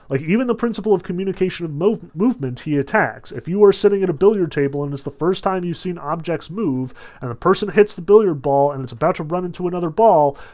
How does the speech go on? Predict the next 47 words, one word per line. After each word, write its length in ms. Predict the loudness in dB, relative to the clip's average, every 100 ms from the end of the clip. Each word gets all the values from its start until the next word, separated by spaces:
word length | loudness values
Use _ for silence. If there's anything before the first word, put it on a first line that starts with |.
| -8
you 160 | -4 0
have 240 | 0 0
no 140 | 0
idea 280 | 0 2 0
what's 160 | -2 -4
going 200 | -4 -2
to 60 |
happen. 340 | -2 -2 -4 -8
Maybe 240 | -2 0
it'll 220 | 2 2
fly 300 | 0 0 2
up 120 | 2 0
into 100 | 0
the 120 | 2
air, 180 | 2 2
maybe 180 | 0
it'll 240 | 0 0 -2
explode, 480 | -6 -4 0 0 -2
maybe 220 | -2 0
it'll 180 | 0 -2
do 160 | -2
whatever. 340 | -2 -2 -6 -8
You 140 | -6
don't 160 | -4 -4
know. 160 | -8 -12 _ -20 -20 -20 -20 -20 _
You're 160 | -6 -2
not 300 | 0 0 -2
going 180 | -4 -4
to 140 | -4
know 180 | -2 -2
until 240 | -4 -4
you 160 | -2 -4
see 400 | -6 -8 -4 -2
objects 480 | 0 -2 -2 -6 -8
communicate 460 | -10 -8 -8 -8
motion 320 | -8 -10 -10
to 120 | -10 -10
each 140 | -10
other. 160 | -14 -12
One 280 | -8 -6
bumps 280 | -2 -2 -2
into 160 | -6 -4
the 140 | -2 0
other 260 | -2 -2
and 200 | -6 -10
shifts 400 | -8 -8 -8 -16
it. 220 | -20 -20